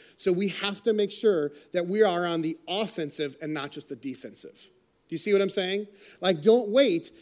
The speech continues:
until you're in that moment where, like, you're questioning things to start, like,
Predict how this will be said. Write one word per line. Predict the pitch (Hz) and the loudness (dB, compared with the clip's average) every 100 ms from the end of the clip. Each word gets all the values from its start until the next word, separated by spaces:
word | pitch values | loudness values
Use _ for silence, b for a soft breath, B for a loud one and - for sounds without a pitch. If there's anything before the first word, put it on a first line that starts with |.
| B | B
until | 185 - 214 | -4 4 4
you're | 208 202 | 4 4
in | 214 | 4
that | 202 180 165 | 4 -2 -2
moment | 190 233 190 151 | 0 2 0 -2
where, | 175 170 165 | 0 2 4
like, | 156 147 | 2 -2
you're | 160 | -6
questioning | - 240 240 - 170 143 | -2 -2 -2 -6 -6 -6
things | - 135 127 123 - B B - | -10 -12 -12 -16 -18 B B -6
to | 180 | -6
start, | - 185 170 185 | -2 0 0 -2
like, | 170 160 | -2 -4